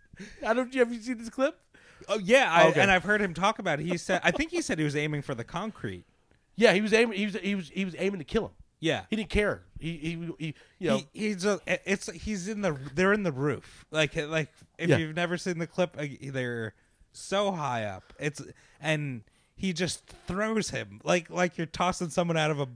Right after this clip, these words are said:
Speaker 2: like Carlton or like Ja-, D J
Speaker 1: Yeah, out
Speaker 2: Jazzy
Speaker 1: the
Speaker 2: Jeff
Speaker 1: mansion.
Speaker 2: out the mansion, the,
Speaker 1: <laughs> Yeah.
Speaker 2: the front door.
Speaker 1: Just don't care. Just eek,
Speaker 2: And then,
Speaker 1: boom.
Speaker 2: and he falls from s-, it's so high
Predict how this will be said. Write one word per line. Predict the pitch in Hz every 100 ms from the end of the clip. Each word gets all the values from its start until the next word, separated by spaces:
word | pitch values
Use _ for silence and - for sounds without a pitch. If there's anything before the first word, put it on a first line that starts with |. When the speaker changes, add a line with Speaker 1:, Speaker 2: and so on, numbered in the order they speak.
| - - -
Speaker 2:
like | 196 -
Carlton | - 175 180 208 180 190
or | 175
like | 147 139 131
Ja-, | 147 156 147 -
D | 165
J | 160 202
Speaker 1:
Yeah, |
out | 151
Speaker 2:
Jazzy | 170 170 170
Speaker 1:
the | 247
Speaker 2:
Jeff | 185 185
Speaker 1:
mansion. | 277 269 -
Speaker 2:
out | 175 190
the | 180 170
mansion, | 170 180 175 208 190
the, | 180 160 -
Speaker 1:
<laughs> | -
Yeah. |
Speaker 2:
the | 170 175
front | - 175 -
door. | 170
Speaker 1:
Just | 190 - -
don't | 294 -
care. | 262 120 - - -
Just | 240 - - 466
eek, | 415 403 - -
Speaker 2:
And | 180 190
then, | 311
Speaker 1:
boom. | 196 151
Speaker 2:
and | 170 170
he | 170
falls | - 160 156 160 143
from | 143 117
s-, | - -
it's | 127 -
so | - - 139 156
high | 143 131 131 120 120